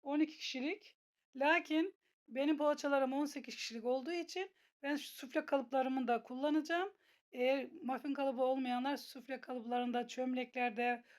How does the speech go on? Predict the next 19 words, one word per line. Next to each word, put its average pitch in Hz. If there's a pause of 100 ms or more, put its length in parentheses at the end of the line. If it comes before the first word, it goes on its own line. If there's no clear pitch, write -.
(120)
borcam 262
kaselere 269
de 311
bu 269
poğaçayı 254
yapabilirler. 226 (840)
Evet 320
arkadaşlar, 302
burada 302 (200)
çeyrek 294
çay 285
bardağı 254
sıvı 269
yağım 302
var. 339 (340)
İki 302
yemek 285
kaşığı 269
kadar 240